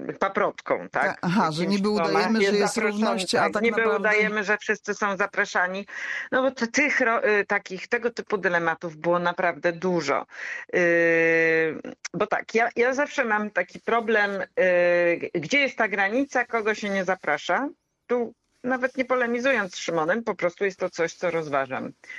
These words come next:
Speaker 1: Y, czy powiedzenie pewnych, y, poczekanie, aż ktoś wygłosi treść, która jest, nie wiem, niezgodna z prawem też, y, przez ewidentnie rasistowska jakaś tam,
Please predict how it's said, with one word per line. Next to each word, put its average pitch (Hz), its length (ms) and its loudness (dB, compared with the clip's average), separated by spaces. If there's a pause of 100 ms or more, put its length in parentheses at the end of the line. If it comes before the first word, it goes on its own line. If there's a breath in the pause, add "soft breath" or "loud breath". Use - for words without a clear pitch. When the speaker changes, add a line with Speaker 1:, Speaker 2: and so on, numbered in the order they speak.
(400 loud breath)
Speaker 1:
Y, 175 500 4
czy 208 380 2 (840 loud breath)
powiedzenie 202 880 0 (240)
pewnych, 214 640 -2 (260)
y, 123 80 -4 (340)
poczekanie, 233 600 0
aż - 120 -6
ktoś 196 240 -2
wygłosi 190 560 0
treść, 160 460 -2
która 147 360 -2
jest, 147 320 -4
nie 143 120 0
wiem, 143 200 -2
niezgodna 180 480 0
z - 80 -12
prawem 135 480 -4
też, - 420 -8
y, - 40 -12 (480)
przez - 600 -6
ewidentnie 170 640 -2
rasistowska 160 720 -4
jakaś 135 460 -4
tam, - 280 -6